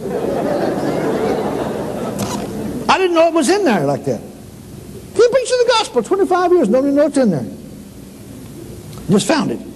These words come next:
Don't know how many times he read it, just wouldn't, didn't dawn on him, you know what I mean? Just kinda bypassed healing scriptures, been done away with or whatever, you know. Whatever their version may be. He said, "Well, I will."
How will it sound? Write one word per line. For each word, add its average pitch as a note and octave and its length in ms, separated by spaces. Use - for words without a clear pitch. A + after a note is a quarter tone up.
Don't F#3+ 140
know G3+ 80
how F#3+ 80
many A#3+ 180
times E3 220
he C#3+ 60
read G3+ 160
it, E3+ 100
just D#3 180
wouldn't, C#3+ 240
didn't C#3 180
dawn D3 220
on B2+ 100
him, A#2+ 80
you C3 60
know B2+ 60
what C3+ 100
I - 20
mean? C3+ 220
Just - 320
kinda A2+ 180
bypassed C#3+ 520
healing C#3+ 240
scriptures, C#3+ 440
been C3 300
done C#3 120
away C3+ 200
with A#2+ 200
or A#2+ 40
whatever, B2 320
you G#2+ 100
know. G2+ 140
Whatever C#3+ 240
their C3+ 80
version C#3+ 420
may D3 120
be. D3 280
He G#3 160
said, G#3 180
"Well, G#3+ 320
I G3 140
will." B3 480